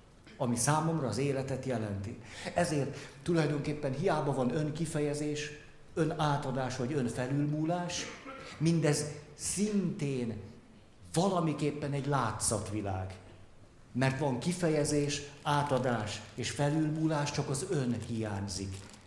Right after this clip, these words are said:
Mert mindenben itt van ez a szempont, hogy még nem tértem magamhoz.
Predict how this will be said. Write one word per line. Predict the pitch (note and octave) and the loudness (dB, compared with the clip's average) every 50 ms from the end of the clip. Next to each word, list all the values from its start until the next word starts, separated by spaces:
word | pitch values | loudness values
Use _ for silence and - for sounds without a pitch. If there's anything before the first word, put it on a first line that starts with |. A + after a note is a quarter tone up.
| - - - | -20 -8 -4
Mert | A#2+ A2+ G2+ A#2 | -4 -2 0 0
mindenben | C#3 E3 F3 F3 D#3 E3 D#3+ E3 D#3+ D#3 D3+ D3 | 0 2 2 2 0 0 0 0 0 0 0 2
itt | D#3 D#3 - - | 2 0 0 0
van | D#3 D#3 D3+ | -2 -2 -2
ez | D3+ C3+ | -2 -2
a | - - | -2 -2
szempont, | - - D3+ D3+ D3+ D3+ D#3 D#3 D3 - | 0 0 -2 -2 -2 -4 -4 -6 -6 -4
hogy | D3 C#3+ | -4 -4
még | C#3+ D#3 D#3 D3 D3 D3+ - - - - | -2 -2 -2 -4 -4 -6 -10 -10 -8 -4
nem | C3+ E3+ G3 G3+ G3 - | -4 -2 -2 -2 -2 0
tértem | D3 D3+ D3 C#3+ D3 - D3 C3 | 0 0 0 0 0 -2 -2 -2
magamhoz. | C3 C3 C3 B2+ A#2+ A2 A#2 A2 G#2 G2+ G2 F#2+ G2+ G2 G2 G2 - | 0 0 0 0 -2 -2 -2 -2 -2 -2 -2 -2 -2 -2 -2 -2 -6